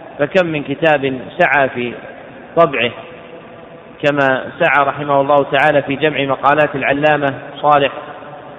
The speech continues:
بن عثيمين عالم مكة رحمه الله تعالى، فإنه بسعيه وعنايته طبع هذا الكتاب في أحد الدور، ولم يشر إلى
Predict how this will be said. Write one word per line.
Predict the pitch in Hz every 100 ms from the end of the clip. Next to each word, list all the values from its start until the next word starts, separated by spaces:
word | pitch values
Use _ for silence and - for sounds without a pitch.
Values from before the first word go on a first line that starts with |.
| -
بن | 113 131
عثيمين | 127 135 135 151 139 110
عالم | 127 139 131
مكة | 147 - 135 120 - - - - - - -
رحمه | 123 151 147 139
الله | 143 139
تعالى، | 135 123 131 120 117
فإنه | 139 156 147 139
بسعيه | 139 - 151 151 135 135 123 - 131 - - - - 123
وعنايته | 123 127 123 107 73 135 147 151 175 185 160 139 - - - - - - - 196
طبع | 180 135 135
هذا | 143 139 131
الكتاب | 120 135 165 143
في | 147
أحد | 147 147 135
الدور، | 131 170 196 165 -
ولم | 185 220 185
يشر | 175 160 135
إلى | 113 135 135